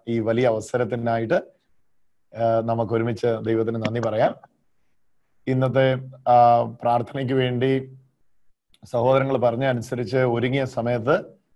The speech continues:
ആ, എൻ്റെ ഹൃദയത്തിലേക്ക് കർത്താവ് തന്നത് കഴിഞ്ഞ ഞായറാഴ്ച നമ്മുടെ, ആ, സഭയുടെ വായനക്രമത്തില്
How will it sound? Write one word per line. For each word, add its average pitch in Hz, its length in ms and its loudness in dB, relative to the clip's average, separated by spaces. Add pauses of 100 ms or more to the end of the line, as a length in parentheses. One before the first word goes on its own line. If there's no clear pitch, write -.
(440)
ആ, 120 220 4
എൻ്റെ 123 260 0
ഹൃദയത്തിലേക്ക് 127 760 0 (140)
കർത്താവ് 127 380 4
തന്നത് 123 460 -2 (760)
കഴിഞ്ഞ 127 320 2 (100)
ഞായറാഴ്ച 123 600 4
നമ്മുടെ, 120 680 0 (180)
ആ, 113 260 -2
സഭയുടെ 120 340 -4
വായനക്രമത്തില് 120 760 -2